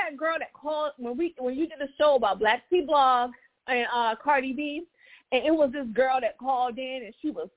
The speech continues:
ca-, like, calling, name calling Black Tea Blog. It was just a very weird woman. And, um, she called in at the beginning of your show, and she was, like, over-talking you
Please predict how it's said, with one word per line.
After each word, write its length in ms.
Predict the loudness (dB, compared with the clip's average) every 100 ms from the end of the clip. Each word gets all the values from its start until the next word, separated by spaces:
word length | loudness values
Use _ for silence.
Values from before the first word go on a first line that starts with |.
| -18
ca-, 220 | -8 -4
like, 220 | -4 -4
calling, 460 | -2 0 2 2 -2
name 260 | -6 -6 -6
calling 400 | -2 0 0 -2
Black 220 | -2 -2 _
Tea 100 | -4
Blog. 380 | 2 4 4 -2 -14 -20 _
It 60 | 2
was 140 | 2
just 160 | 0 -10 -4
a 100 | -4
very 300 | 2 2 2
weird 380 | -4 -8 -8 -8
woman. 300 | -10 -12 -16 _ _ _ _ _ -10
And, 100 | -6
um, 580 | -4 -4 -4 -4 -8 -18 -20 _ _
she 100 | -6
called 260 | 0 2 2
in 60 | -2
at 140 | -12
the 60 | -14
beginning 440 | -12 -6 -6 -4
of 120 | -4 0
your 140 | 0 0
show, 320 | 0 2 0 -8 -14
and 120 | -14 -6
she 80 |
was, 140 | -4 -4
like, 140 | -4 0
over-talking 640 | 2 2 -2 -6 -6 -6 -14
you 260 | -12 -14